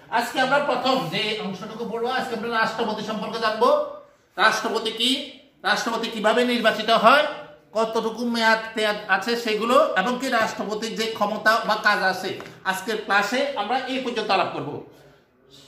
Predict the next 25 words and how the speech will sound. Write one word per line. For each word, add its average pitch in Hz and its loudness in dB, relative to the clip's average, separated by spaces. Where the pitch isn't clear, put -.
শাসন 220 2
বিভাগের 247 2
তিনটি 220 -8
ধারা, 190 2
একটা 190 -2
হচ্ছে 226 -2
রাষ্ট্রপতি, 214 0
একটা 233 0
হচ্ছে 233 -2
প্রধানমন্ত্রী, 214 0
একটা 220 0
হচ্ছে 269 2
মন্ত্রী 214 -4
পরিষদ। 180 -2
রাষ্ট্রপতি, 233 0
রাষ্ট্রপতি 240 2
হচ্ছে 254 0
শাসন 226 0
বিভাগের 240 0
মধ্যে 254 2
রাষ্ট্রপতি 233 2
হচ্ছে 247 -2
রাষ্ট্রের 254 2
সর্বোচ্চ 220 2
ব্যক্তি, 202 -4